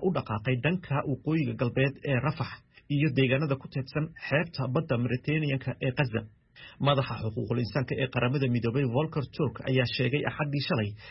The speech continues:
in dagaalka socda iyo amarada daadguraynta ay keeneen barakac ballaaran oo ku dhacay dad horeba u dhibaataysa,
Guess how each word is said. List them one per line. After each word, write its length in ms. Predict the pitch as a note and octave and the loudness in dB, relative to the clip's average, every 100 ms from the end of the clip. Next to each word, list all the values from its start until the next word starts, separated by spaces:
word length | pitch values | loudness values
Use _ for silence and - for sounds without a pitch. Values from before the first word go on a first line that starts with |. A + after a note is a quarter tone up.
| - | -4
in 160 | G3 G3+ | 0 2
dagaalka 420 | F3 F#3+ D#3+ - | 2 2 0 -2
socda 380 | - - - C#3 | -6 -6 -2 -2
iyo 240 | - A#2 A#2 | 0 0 0
amarada 540 | B2+ B2 B2+ E3 D3 A#2 | 0 2 2 2 0 0
daadguraynta 640 | B2 A#2+ B2 C3+ E3 C#3+ | 0 0 2 2 0 -2
ay 140 | - C3 | -2 -4
keeneen 400 | - B2+ D#3 A2 - - - | 0 2 4 2 -2 -18 -6
barakac 380 | D3+ D#3 G#3+ F3+ | 0 0 0 0
ballaaran 460 | D3+ C3+ C3 D#3 E3 E3+ | 2 4 4 4 2 -2
oo 420 | C#3 C3 B2 A2+ A2 - - - _ | 0 2 4 2 -4 -20 -20 -20 _
ku 80 | - | -2
dhacay 320 | G#3 B2+ D#3+ | 0 2 2
dad 160 | D#3+ F3 | 2 0
horeba 340 | D3 E3+ G3+ B2+ | 0 0 2 2
u 120 | C#3 | 0
dhibaataysa, 500 | A2+ G#2+ A2 G#2+ | -2 -2 -4 0